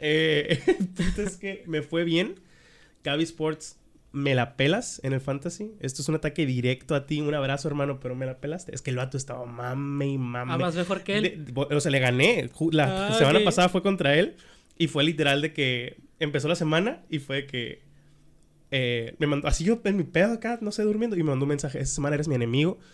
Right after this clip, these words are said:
Speaker 1: y te odio y te voy a asesinar acá". Y yo, "Ah, bueno, güey, buenas noches",
Speaker 2: <laughs>
Speaker 1: ¿sabes cómo?
Speaker 2: Gracias, güey.
Speaker 1: Todo bien, o sea,
Speaker 2: También
Speaker 1: es
Speaker 2: te
Speaker 1: comp-,
Speaker 2: quiero.
Speaker 1: es compa, que por cierto tuve entrevista con Diego Sanasi, güey.
Speaker 2: Ah,
Speaker 1: Súper
Speaker 2: sí.
Speaker 1: chingón y qué bonito contacto y qué buena entrevista, hermano. Un abrazote. Eh, pero volviendo al tema,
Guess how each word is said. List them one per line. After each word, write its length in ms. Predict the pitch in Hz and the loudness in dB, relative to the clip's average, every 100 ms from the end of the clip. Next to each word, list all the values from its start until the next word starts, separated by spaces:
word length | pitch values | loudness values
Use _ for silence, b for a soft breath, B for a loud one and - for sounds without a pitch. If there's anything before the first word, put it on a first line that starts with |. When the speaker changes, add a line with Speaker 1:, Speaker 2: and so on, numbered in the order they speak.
| b b | b b
Speaker 1:
y 100 | 135 | -6
te 140 | 127 | 0
odio 220 | 123 151 | 2 4
y 40 | 165 | 4
te 80 | 120 | 2
voy 100 | 123 | -2
a 20 | |
asesinar 400 | 143 131 117 110 | -2 -4 -4 -2
acá". 220 | 113 123 | -4 -6
Y 100 | 135 | -4
yo, 200 | 127 120 - | -2 -2 0
"Ah, 140 | 135 | 2
bueno, 280 | 147 147 151 | 6 6 8
güey, 160 | 143 | 8
buenas 280 | 127 160 185 | 8 10 10
noches", 340 | 196 202 269 214 | 10 10 10 8
Speaker 2:
<laughs> 0 | |
Speaker 1:
¿sabes 380 | 202 208 220 220 | 8 6 4 4
cómo? 140 | 214 | 2
Speaker 2:
Gracias, 400 | 185 208 214 202 | 2 2 2 0
güey. 160 | 185 160 | -2 0
Speaker 1:
Todo 180 | 160 190 | 4 6
bien, 220 | 170 180 | 6 6
o 40 | |
sea, 100 | 170 | 4
Speaker 2:
También 100 | 180 | 4
Speaker 1:
es 40 | - | 4
Speaker 2:
te 40 | |
Speaker 1:
comp-, 80 | 156 | 4
Speaker 2:
quiero. 220 | 208 220 | 4 4
Speaker 1:
es 120 | 196 156 | 4 2
compa, 360 | - 156 170 151 | 2 2 0 -4
que 100 | 131 | -4
por 160 | 127 | -4
cierto 160 | 123 123 | -6 -4
tuve 160 | 135 | -2
entrevista 440 | 143 139 123 123 127 | -2 -4 -4 -4 -4
con 200 | 127 120 | -4 -2
Diego 200 | 120 127 | -2 -2
Sanasi, 540 | 127 113 110 - 190 | -4 -4 -4 -4 -4
güey. 220 | 214 285 - b b b - | -2 -4 -8 b b b -6
Speaker 2:
Ah, 140 | 160 | 0
Speaker 1:
Súper 360 | 156 143 147 135 | 0 0 0 0
Speaker 2:
sí. 80 | 139 | -2
Speaker 1:
chingón 440 | 127 120 123 156 | -2 -2 -2 -2
y 140 | 151 | -4
qué 160 | 135 135 | -4 -4
bonito 360 | 135 135 135 147 | -2 -4 -4 -6
contacto 400 | 123 135 135 135 | -6 -6 -6 -8
y 20 | |
qué 100 | - | -4
buena 160 | 131 135 | -2 -2
entrevista, 380 | 135 127 127 | -2 -4 -4
hermano. 340 | 143 139 147 156 | -4 -4 -4 -6
Un 80 | 135 | -4
abrazote. 500 | 131 123 143 139 147 156 _ _ - | -2 -2 -4 -6 -6 -8 _ _ 0
Eh, 300 | 131 127 127 B B B | 2 2 0 B B B
pero 160 | - 165 | 0 4
volviendo 340 | 165 156 170 | 6 6 2
al 80 | 185 | -2
tema, 360 | 185 180 185 180 | 0 0 -2 -6